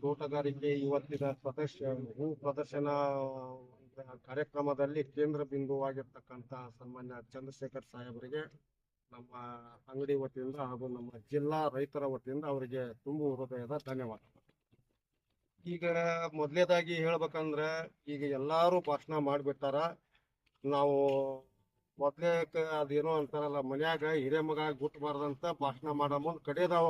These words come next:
ಆಗ್ಬಾರ್ದಂತ ಇವ್ರೆಲ್ಲ ಹೇಳಿ ಮುಗಿಸ್ಬಿಟ್ಟಾರ. ನನ್ನಿಂದ ಯಾವ ವಿಷಯಗಳು ಇಲ್ಲ. ಈಗ ಕೆಲವೇ ರೈತರನ್ನ ಕರ್ಕೊಂಬಂದ್ ಅವ್ರ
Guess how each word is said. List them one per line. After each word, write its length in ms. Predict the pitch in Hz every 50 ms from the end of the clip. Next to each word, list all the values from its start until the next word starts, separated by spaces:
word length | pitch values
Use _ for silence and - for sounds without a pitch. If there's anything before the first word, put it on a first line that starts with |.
| 156 151 151
ಆಗ್ಬಾರ್ದಂತ 500 | 147 127 143 139 131 131 127 123 - 170 175 175
ಇವ್ರೆಲ್ಲ 340 | 165 165 160 160 156 170 185 165 151
ಹೇಳಿ 160 | 175 190 190 170 180
ಮುಗಿಸ್ಬಿಟ್ಟಾರ. 560 | 190 202 175 180 175 - - 175 165 170 185 208 220 - _ - - _ _ _ _ _ -
ನನ್ನಿಂದ 340 | 156 165 175 185 180 185 175 170 160 151
ಯಾವ 120 | 147 170 185 180 170
ವಿಷಯಗಳು 380 | 156 - 160 170 160 170 170 165 165 156
ಇಲ್ಲ. 160 | 139 139 147 160 175 185 - _ - - _ _ _ _ _ _ _ _ _ - - 180
ಈಗ 100 | 175 185 180 180 175 175 - -
ಕೆಲವೇ 320 | - 156 151 160 175 190 208 214 202
ರೈತರನ್ನ 340 | 196 180 - 190 180 185 175 180
ಕರ್ಕೊಂಬಂದ್ 480 | 175 156 151 180 175 175 180 180 180 180 175
ಅವ್ರ 100 | 180